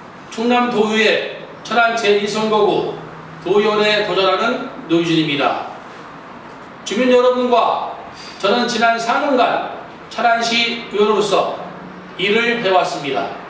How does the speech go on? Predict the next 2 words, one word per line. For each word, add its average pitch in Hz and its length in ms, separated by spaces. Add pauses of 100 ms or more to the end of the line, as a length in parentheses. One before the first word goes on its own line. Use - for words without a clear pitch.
(800)
천안시 277 600
청렴도가 240 800